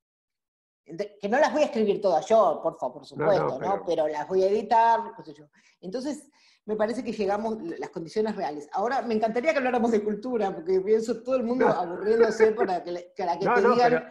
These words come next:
Speaker 1: "A mí me está pasando lo mismo". Imagino que a todo el mundo le está pasando cosas parecidas.
Speaker 2: Es que, at-, pero a sumar todo esto, yo me acuerdo, al, vol-, volviendo al, al, al, al puntapié inicial, de antes peleábamos por el espacio, era la, la di-,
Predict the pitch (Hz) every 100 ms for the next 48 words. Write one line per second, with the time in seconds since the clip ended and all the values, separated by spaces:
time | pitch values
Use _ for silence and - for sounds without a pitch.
0 | - 202 247 240 247 233 233 247 226 190
1 | 262 226 185 190 269 247 196 240 240 247
2 | 247 202 196 190 196 190 190 190 190 156
3 | 170 - 151 _ _ _ _ _ - -
4 | - 226 - 170 131 165 - 156 139 -
5 | 147 226 269 - 330 190 143 117 - 147
6 | 151 - _ _ 165 151 214 208 208 185
7 | 151 143 160 139 160 151 139 151 202 196
8 | 190 165 156 139 135 131 131 123 120 117
9 | 113 110 113 113 110 _ _ _ - 131
10 | 127 151 156 - 185 170 156 - 123 117
11 | 127 - _ _ _ 143 156 - _ -
12 | 240 240 302 - 180 165 208 190 143 -
13 | 139 135 120 - 147 113 - 131 139 151
14 | 143 - 147 135 131 127